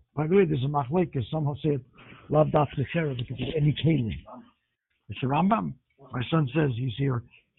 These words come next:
says the Rambam. But the pashtus is, according to everybody, is cherev hareu kecholo, anything metal. You know? That's why Rabbi Brown says we're all tamei mace, 'cause, you know, everybody's sitting,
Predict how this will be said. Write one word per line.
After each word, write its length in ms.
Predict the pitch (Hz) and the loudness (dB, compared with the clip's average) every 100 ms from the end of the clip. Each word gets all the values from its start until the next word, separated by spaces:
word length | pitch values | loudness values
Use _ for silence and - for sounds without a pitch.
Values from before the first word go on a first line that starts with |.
| - | -4
says 120 | 131 120 | -4 -2
the 60 | |
Rambam. 460 | 127 127 110 92 - _ _ _ _ _ _ _ _ - | 0 2 0 -6 -12 _ _ _ _ _ _ _ _ -4
But 160 | 139 | -2
the 80 | 156 | -2
pashtus 560 | 170 202 233 240 196 170 | 0 4 4 4 4 4
is, 280 | 165 165 151 | 4 2 2
according 300 | 147 139 151 | -2 0 0
to 80 | 139 | 4
everybody, 580 | 170 220 147 135 131 127 - _ - | 4 4 2 0 0 -4 -8 _ -2
is 140 | 143 - - | -2 -2 0
cherev 320 | 175 214 202 160 | 4 6 6 4
hareu 380 | 175 170 165 | 2 4 4
kecholo, 500 | 147 156 160 190 165 | 4 -2 4 6 6
anything 380 | 190 214 226 175 | 2 2 4 6
metal. 380 | 165 185 147 90 98 _ _ _ _ _ _ _ _ - _ _ _ - | 8 8 6 -2 -8 _ _ _ _ _ _ _ _ -20 _ _ _ 0
You 80 | |
know? 300 | 151 175 208 - _ _ - - _ | 6 6 4 -4 _ _ -20 -20 _
That's 160 | 180 170 | 0 8
why 100 | 190 | 10
Rabbi 240 | 180 170 | 10 10
Brown 300 | 151 175 170 | 8 6 6
says 120 | 170 151 | 4 2
we're 80 | 147 | 2
all 240 | 160 165 - | 2 0 0
tamei 260 | 160 151 156 | -2 0 0
mace, 300 | 151 147 - | 0 -2 -4
'cause, 100 | 123 | -6
you 140 | 117 139 | -6 -6
know, 60 | 135 | -6
everybody's 420 | 143 151 135 - | -6 -4 -6 -4
sitting, 280 | 151 139 | -4 -4